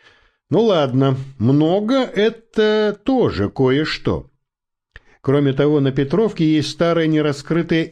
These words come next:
изнасилования, в которых просматривается та же деталька. Насильники пользовались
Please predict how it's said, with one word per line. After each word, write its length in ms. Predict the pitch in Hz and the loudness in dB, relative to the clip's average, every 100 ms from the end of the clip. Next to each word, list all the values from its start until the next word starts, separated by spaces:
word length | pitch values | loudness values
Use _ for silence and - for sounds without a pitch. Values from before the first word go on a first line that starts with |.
| 156 | 0
изнасилования, 920 | 131 147 165 - 240 240 185 151 135 | 2 0 0 -2 -2 0 2 0 -2
в 60 | 135 | -2
которых 480 | 151 170 165 143 | -2 0 0 -2
просматривается 1040 | - 139 135 123 135 139 165 170 175 - 185 | -2 -2 0 0 0 0 0 0 -2 -4 -4
та 260 | - 113 | 0 0
же 160 | 104 135 | 0 -2
деталька. 720 | 151 196 220 143 101 82 - - _ _ _ | -2 -2 0 0 -2 -8 -12 -20 _ _ _
Насильники 760 | 120 147 139 170 156 170 175 208 | 0 0 0 0 0 0 -2 -4
пользовались 920 | - 143 120 120 151 156 160 - | 0 0 0 0 0 0 -2 -8